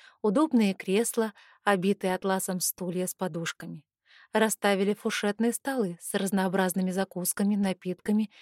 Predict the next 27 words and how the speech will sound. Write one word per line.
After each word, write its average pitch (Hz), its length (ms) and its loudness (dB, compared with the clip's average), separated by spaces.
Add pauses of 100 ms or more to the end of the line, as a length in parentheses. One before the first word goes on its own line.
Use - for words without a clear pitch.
(160)
десертами 226 680 -2
и 247 40 -2
фруктами. 170 640 -8 (540)
В - 80 -20
центре 220 420 4
комнаты 240 500 -4
стоял 208 400 2
огромный, 190 640 0 (200)
накрытый 220 520 2
белоснежной 214 640 0
скатертью 202 680 -4
стол, 226 480 -2 (240)
предназначение 190 720 0
которого 190 380 -2
оставалось 185 480 -4
для 190 100 -2
меня 180 180 -2
загадкой. 180 640 -4 (560)
Ну, 262 120 -2
если 202 280 -4
только 190 280 -2
мы 190 140 2
не 190 80 2
затеем 196 400 -2
какое-то 185 400 -4
ритуальное 185 560 -2
жертвоприношение, 180 1000 -4